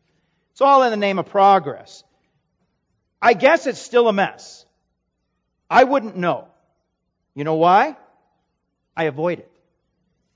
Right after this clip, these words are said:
I avoid it because it's a mess. It's slower. It's more inconvenient. It's not what I'm used to,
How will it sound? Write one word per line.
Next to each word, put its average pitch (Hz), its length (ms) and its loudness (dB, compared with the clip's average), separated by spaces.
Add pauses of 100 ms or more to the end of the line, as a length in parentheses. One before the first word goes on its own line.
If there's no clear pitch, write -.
(1000)
I 185 120 2
avoid 202 380 -4
it - 180 -20 (1000)
because 220 320 -4
it's - 160 -20
a 135 40 -20
mess. - 300 -20 (1400)
It's 175 180 -8
slower. 202 540 -2
It's 160 220 -10
more 170 240 -4
inconvenient. 180 960 -10
It's 160 200 -12
not 175 240 -6
what 170 140 -2
I'm 160 200 -4
used 208 440 -14
to, 294 380 -10